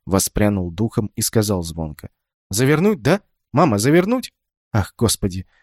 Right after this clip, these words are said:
простонала Евгения Алексеевна. Села на диван и чуть не заплакала,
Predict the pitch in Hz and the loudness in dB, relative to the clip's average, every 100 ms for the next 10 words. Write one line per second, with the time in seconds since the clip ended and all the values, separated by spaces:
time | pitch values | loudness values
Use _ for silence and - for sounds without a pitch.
0 | _ 110 101 113 110 104 95 107 101 98 | _ -2 0 2 2 2 2 0 2 2
1 | 92 - 110 98 95 90 _ _ _ _ | 0 -2 -4 -4 -6 -10 _ _ _ _
2 | _ _ - - 123 117 107 98 98 123 | _ _ -10 -2 2 2 2 0 2 0
3 | 120 _ - 92 120 - 113 110 95 82 | -2 _ -12 -6 -4 0 0 0 0 -4
4 | - 78 | -4 -10